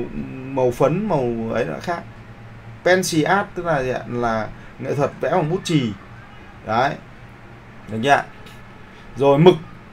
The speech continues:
mực nó có rất nhiều các loại mực khác nhau anh chị em nhé. Đấy, ví dụ như là, ờ, mực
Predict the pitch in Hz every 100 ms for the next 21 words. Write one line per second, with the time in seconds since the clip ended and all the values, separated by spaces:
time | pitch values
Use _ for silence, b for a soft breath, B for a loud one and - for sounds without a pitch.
0 | - 202 160 185 190 185 180 202 240 202
1 | 160 180 202 165 170 160 202 202 185 170
2 | 165 160 165 165 - B B B 117 143
3 | 165 - 170 196 160 151 147 131 117 110
4 | 98 B B - 104 107 107 123